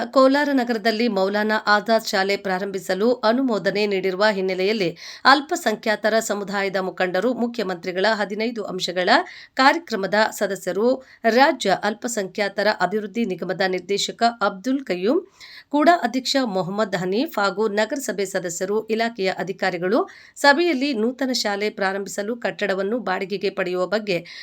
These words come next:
ದಾಖಲಾತಿ ಮಾಡಿಸುವ ಬಗ್ಗೆ ಹಾಗೂ ಇಲಾಖೆಯಲ್ಲಿ ದೊರೆಯುವ ಸೌಲಭ್ಯಗಳ ಬಗ್ಗೆ ಅಲ್ಪಸಂಖ್ಯಾತ ಸಮುದಾಯದ ಜನತೆಯಲ್ಲಿ ಜಾಗೃತಿ ಮೂಡಿಸುವ ಬಗ್ಗೆ ಚರ್ಚೆ ಮಾಡಲಾಯಿತು.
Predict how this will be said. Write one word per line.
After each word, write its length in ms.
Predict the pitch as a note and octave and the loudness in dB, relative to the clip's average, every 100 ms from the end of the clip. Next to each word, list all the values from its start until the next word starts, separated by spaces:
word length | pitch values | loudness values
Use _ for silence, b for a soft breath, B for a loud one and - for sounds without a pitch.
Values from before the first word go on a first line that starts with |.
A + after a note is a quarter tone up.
| - G#3+ | -8 2
ದಾಖಲಾತಿ 580 | A#3 C#4 D#4 D#4 D#4 C#4+ | 2 2 -2 -4 -4 -4
ಮಾಡಿಸುವ 520 | G#3 G3+ F#3+ G3 G3 | -2 -2 -4 -6 -4
ಬಗ್ಗೆ 360 | F#3 E3+ G3 G3+ | -4 -2 0 0
ಹಾಗೂ 440 | F#3+ F3 G#3+ A3 | 0 0 -2 0
ಇಲಾಖೆಯಲ್ಲಿ 680 | G#3+ A3+ A#3 A3+ G#3 G#3+ G#3+ | -2 -2 -4 -4 -4 -4 -2
ದೊರೆಯುವ 360 | G3 F3+ F3+ G3+ A#3+ A#3+ B - | -4 -2 2 4 4 2 B -2
ಸೌಲಭ್ಯಗಳ 600 | C#4 C#4 E4+ A#3 G3+ G3+ | 4 4 4 -2 0 0
ಬಗ್ಗೆ 360 | F3+ F3 G#3+ A#3+ | 0 -2 2 2
ಅಲ್ಪಸಂಖ್ಯಾತ 880 | A#3+ A#3 A#3+ C#4 G#3 G3 G#3 G#3 G3+ | 2 0 0 -4 -4 -2 -4 -4 -6
ಸಮುದಾಯದ 600 | G3+ F#3 F3 F#3 G#3 F#3 F#3 | -6 -6 -4 -4 -2 -2 -2
ಜನತೆಯಲ್ಲಿ 640 | F3+ F3 F3 F3+ B3+ F3+ B B - | -2 -4 -4 -2 0 -2 B B -8
ಜಾಗೃತಿ 580 | G#3 B3+ C#4+ C#4+ E4 D#4+ | 2 4 4 -2 -4 -2
ಮೂಡಿಸುವ 440 | A#3+ G3 F#3+ F#3+ E3 | 0 -2 -2 -4 -2
ಬಗ್ಗೆ 340 | F3 E3 A3 | -2 0 -2
ಚರ್ಚೆ 400 | A3+ E3 - G#3+ | 0 -4 -4 -6
ಮಾಡಲಾಯಿತು. 720 | A3 A3 F#3 F3+ F3 E3+ | -4 -2 2 2 0 -2